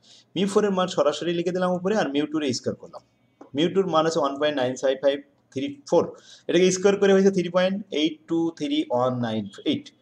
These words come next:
ভাগ করে পেলাম টু পয়েন্ট ফাইভ টু। তাহলে কার্টোসিস আমাদের complete। Clear? এখন আসুন, এখানে আমরা অবশ্যই এটা, আহ, comment করতে পারি,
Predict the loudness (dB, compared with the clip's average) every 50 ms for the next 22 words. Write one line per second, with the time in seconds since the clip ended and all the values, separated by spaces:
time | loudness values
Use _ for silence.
0 | _ _ _ _ _ _ _ -6 -4 -4 -2 -2 -2 -2 0 0 -2 -2 -2 -4
1 | -8 -6 -6 -6 0 2 2 2 2 -2 -6 -6 -8 -8 -8 -10 _ _ -20 _
2 | _ _ _ _ _ _ _ _ _ _ _ _ _ _ -2 0 0 0 0 0
3 | 0 0 0 -2 -4 -4 -4 -4 -4 -4 -4 -4 -2 -2 -4 -2 -2 -4 -6 -6
4 | -8 -18 _ _ _ _ _ _ -2 2 4 4 4 2 0 -10 -18 -20 _ _
5 | _ _ _ _ _ _ _ _ _ _ _ _ _ _ _ _ _ _ _ _
6 | _ _ _ _ _ 4 4 6 8 6 6 6 4 2 2 2 -2 -6 -8 -12
7 | -18 _ _ _ _ _ _ _ _ _ _ _ _ _ _ _ _ _ _ _
8 | _ _ _ _ _ _ _ _ _ _ _ _ _ _ _ -20 _ _ _ _
9 | _ _ _ 0 2 6 6 6 8 10 10 10 8 8 6 4 4 4 4 6
10 | 6 6 4 2 0 2 4 4 2 6 6 6 6 6 4 -2 -4 4 4 4
11 | 4 4 -2